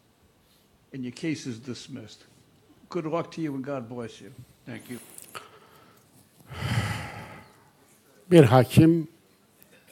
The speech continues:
Speaker 3: ve bir sanık mahkemeye geliyor, çıkartılıyor. Suçlama okul bölgesinde hız sınırını aşma ve ceza kesilmiş. Yargıya düşüyor iş. Gördüğünüz gibi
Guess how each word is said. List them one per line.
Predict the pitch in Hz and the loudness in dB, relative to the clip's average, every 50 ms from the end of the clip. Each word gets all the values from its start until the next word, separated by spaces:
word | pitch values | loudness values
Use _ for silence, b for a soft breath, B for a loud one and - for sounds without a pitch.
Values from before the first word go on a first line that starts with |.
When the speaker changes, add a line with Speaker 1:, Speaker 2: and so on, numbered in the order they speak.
| _ _ - | _ _ -12
Speaker 3:
ve | 135 135 127 135 135 131 127 123 123 - - - | -6 0 2 4 4 6 4 2 0 -2 -8 -8
bir | 151 143 151 147 127 - - 120 | 0 4 4 4 4 2 -2 -6
sanık | 113 - - - 127 110 101 98 - - - - _ _ _ _ _ _ _ _ _ _ _ _ _ _ _ _ _ - - - - - | -4 -2 0 2 2 2 2 -2 -6 -12 -16 -18 _ _ _ _ _ _ _ _ _ _ _ _ _ _ _ _ _ -20 -20 -20 -8 -4
mahkemeye | 147 143 120 - - 139 127 123 123 120 117 | -2 -2 0 0 2 2 4 4 4 4 2
geliyor, | 113 110 104 104 107 110 120 131 135 131 131 - - _ _ - - | 0 -2 -4 -4 -4 -4 -4 -4 -6 -8 -10 -14 -20 _ _ -18 -18
çıkartılıyor. | - - - 135 123 120 - - 117 113 120 120 135 - 143 | -8 -2 2 2 2 2 0 -2 -2 -2 -2 -2 -6 -8 -8
Suçlama | - - - - 165 - - - 143 131 147 160 160 160 - - b b b b b b b b b | -10 -8 -6 -6 -6 -2 0 2 2 4 6 4 4 2 -2 -10 b b b b b b b b b
okul | - 190 - 196 180 151 | 2 4 6 8 8 8
bölgesinde | 131 131 123 113 123 110 - - 139 131 135 151 143 | 8 4 4 4 2 0 2 2 2 4 4 4 4
hız | - 170 139 | 6 4 4
sınırını | - - - 120 120 117 120 135 120 | 4 4 4 4 4 4 4 4 4
aşma | 117 110 - - 117 110 - - - - _ _ _ _ _ _ - _ _ _ - - - _ _ - | 2 2 0 -2 -6 -10 -12 -16 -20 -20 _ _ _ _ _ _ -20 _ _ _ -20 -20 -20 _ _ -2
ve | 160 143 131 131 - - - _ | 0 0 0 0 -2 -6 -4 _
ceza | - 165 143 117 127 113 | 6 6 6 6 6 2
kesilmiş. | 95 - 113 101 - - 107 104 - - - - - - _ _ _ _ _ _ b b b b b b b b b b b b b b b b b b b | 0 0 -2 -2 -2 -4 -6 -8 -8 -10 -12 -12 -14 -16 _ _ _ _ _ _ b b b b b b b b b b b b b b b b b b b
Yargıya | - 208 254 277 233 226 214 185 139 | 8 10 10 10 12 12 12 12 12
düşüyor | 131 117 - - 127 107 101 | 8 4 0 0 0 -2 -2
iş. | 117 120 139 139 123 - - - - - - - - - - - | -2 -4 -4 -2 -2 -2 -4 -4 -6 -10 -16 -20 -20 -20 -4 4
Gördüğünüz | 156 160 156 156 139 139 147 143 135 123 110 | 8 10 10 10 8 6 6 6 6 4 4
gibi | - 131 131 147 165 175 180 | 2 2 4 6 6 6 6